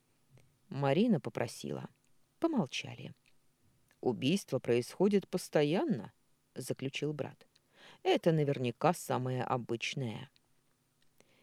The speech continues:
И да, и нет. Мне удалось кое-что почуять. Мы поспешили выйти, разбежались по короткому пирсу и нырнули в темную морскую воду. Шумно наплескавшись,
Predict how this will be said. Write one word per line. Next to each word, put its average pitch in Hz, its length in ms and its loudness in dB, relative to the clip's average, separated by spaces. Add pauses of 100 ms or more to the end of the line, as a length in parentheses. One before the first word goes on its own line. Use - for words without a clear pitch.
(140)
И 151 160 2
да, 147 320 4
и 254 100 -2
нет. 175 460 2 (160)
Мне 285 320 2
удалось 262 420 4
кое-что 233 480 4
почуять. - 720 -4 (540)
Мы 294 120 4
поспешили - 540 -4
выйти, 233 440 0 (440)
разбежались 160 720 2
по - 100 -6
короткому 135 580 0
пирсу 294 520 -2 (320)
и 370 80 8
нырнули 226 480 6
в 175 120 0
темную 277 500 -2
морскую 135 520 -4
воду. - 400 -10 (540)
Шумно 131 480 -2
наплескавшись, - 840 -4